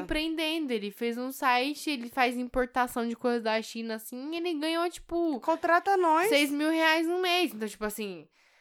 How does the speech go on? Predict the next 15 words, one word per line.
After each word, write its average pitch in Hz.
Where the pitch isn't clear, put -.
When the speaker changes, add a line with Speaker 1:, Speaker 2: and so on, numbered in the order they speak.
Speaker 2:
Caralho. 294
Speaker 1:
é, 208
é 233
muito 262
legal 220
ver 185
como 208
as 214
Speaker 2:
Que, -
tipo, 240
Speaker 1:
próximas 254
Speaker 2:
tem -
quinze 247
anos, 233
Speaker 1:
gerações 233